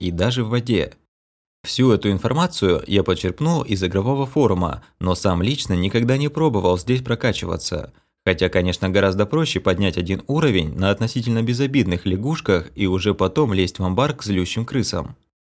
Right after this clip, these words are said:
Мельник принял меня радушно, похлопал по плечу в знак благодарности и расплатился, как уговаривались.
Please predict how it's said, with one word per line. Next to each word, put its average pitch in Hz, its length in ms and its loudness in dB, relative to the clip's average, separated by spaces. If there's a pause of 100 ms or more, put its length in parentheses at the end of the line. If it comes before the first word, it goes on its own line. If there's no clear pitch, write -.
(560)
Мельник 156 440 2
принял 123 340 4
меня 101 280 2
радушно, 107 680 -2
похлопал 90 460 2
по 90 120 2
плечу 92 340 -2
в 147 80 -2
знак 104 260 2
благодарности 110 920 -2
и 92 120 0
расплатился, 131 680 0
как 92 260 -4
уговаривались. 101 760 -4